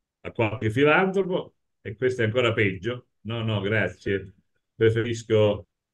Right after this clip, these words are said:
rimanere in Italia, la bellissima Italia, con panino e mortadella, che la, secondo me è fantastica.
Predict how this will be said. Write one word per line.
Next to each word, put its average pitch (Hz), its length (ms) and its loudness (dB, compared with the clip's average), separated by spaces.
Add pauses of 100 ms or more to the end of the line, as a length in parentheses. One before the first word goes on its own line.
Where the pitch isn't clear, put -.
(140)
rimanere 107 1000 -2 (560)
in 104 140 -8
Italia, 113 680 0
la 98 140 -8
bellissima 117 460 -4
Italia, 104 480 -2
con 113 200 -6
panino 127 240 0
e 113 40 0
mortadella, 95 680 -2
che 101 160 0
la, 98 100 0
secondo 104 400 0
me 90 260 -6 (220)
è 98 120 -8
fantastica. 85 680 -10